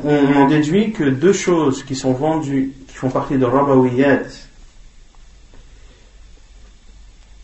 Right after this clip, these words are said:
que la quantité doit être exactement la même. Que la quantité doit être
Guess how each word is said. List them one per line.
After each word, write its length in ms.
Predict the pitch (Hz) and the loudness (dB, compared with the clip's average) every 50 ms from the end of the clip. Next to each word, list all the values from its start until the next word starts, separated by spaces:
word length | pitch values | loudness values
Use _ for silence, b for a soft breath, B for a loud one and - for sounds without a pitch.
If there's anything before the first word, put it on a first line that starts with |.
| - - - - - - - - - - | -20 -20 -20 -20 -20 -20 -20 -20 -20 -8
que 100 | - 156 | -2 2
la 320 | 156 156 160 160 165 143 | 2 2 2 2 2 2
quantité 480 | 131 - 175 170 165 - 151 - 175 165 | 2 2 2 0 0 -2 -2 -2 -2 2
doit 240 | 143 131 131 131 135 | 4 6 6 6 6
être 240 | 151 151 151 - | 4 2 0 -2
exactement 800 | 147 131 127 123 127 143 139 - - - 131 131 135 135 135 - - 120 | -2 -4 -2 -2 -2 -2 -2 -2 2 6 8 8 8 8 6 2 -2 -2
la 140 | 120 120 | 0 4
même. 380 | 127 131 127 113 107 - - - - - - - - - - - - - - - - - - - - - - - - - - - - - - - - - - - | 6 6 6 4 2 -2 -6 -10 -14 -18 -20 -20 -20 -20 -20 -20 -20 -20 -20 -20 -20 -20 -20 -20 -20 -20 -20 -20 -20 -20 -20 -20 -20 -20 -20 -20 -20 -20 -20 -12
Que 120 | - - 139 | -2 2 4
la 160 | 135 131 127 | 6 6 6
quantité 800 | 123 - - 156 156 151 143 135 - 147 151 175 208 220 - - - - b b b b b b b - - | 4 2 0 0 0 0 -2 -4 -4 -2 -2 -2 -2 -2 -6 -12 -18 -20 b b b b b b b -12 -4
doit 240 | 127 127 123 - 143 | -2 -2 0 2 2
être 260 | 165 165 165 - | 0 0 -2 -6